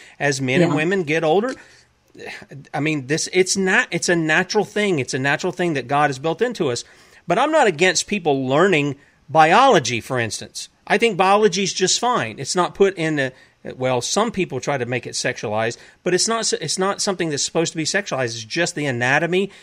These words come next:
Speaker 1: uh, of the body and how it works. That's fine. It, teachers can, can teach that. But when it comes to all of this other stuff, the perversion of sex, the, the, the, the teaching of sodomy,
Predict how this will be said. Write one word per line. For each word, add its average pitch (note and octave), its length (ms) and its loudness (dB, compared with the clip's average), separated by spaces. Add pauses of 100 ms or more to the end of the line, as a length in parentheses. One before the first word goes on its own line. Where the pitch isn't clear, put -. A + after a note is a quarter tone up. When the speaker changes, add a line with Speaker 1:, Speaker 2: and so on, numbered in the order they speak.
(220)
Speaker 1:
uh, B2+ 220 2
of C#3 100 -2
the C3 80 -4
body D3+ 400 2
and B2+ 100 -4
how C#3 200 0
it - 80 -8
works. F#3 320 -2
That's G#3 320 0
fine. G#3+ 460 -2 (640)
It, D#3 280 -6
teachers A3 400 -2
can, E3 180 -6
can F3 380 -2
teach G#3+ 320 -2
that. A2+ 280 -4 (300)
But D#3+ 140 2
when G3 120 4
it G3+ 120 -4
comes C4+ 320 -2
to A3 160 -2
all G3+ 260 4
of F#3 100 0
this D#3 240 0
other F#3 240 2
stuff, - 840 -2 (400)
the D3 100 -4
perversion F3+ 720 4
of C#3+ 100 -2
sex, - 600 -4 (280)
the, D#3 480 -2
the, C#3+ 280 2
the, C3+ 220 -4 (100)
the C#3 160 -2
teaching G#3+ 460 -2
of F3 100 -2
sodomy, C#3+ 600 -2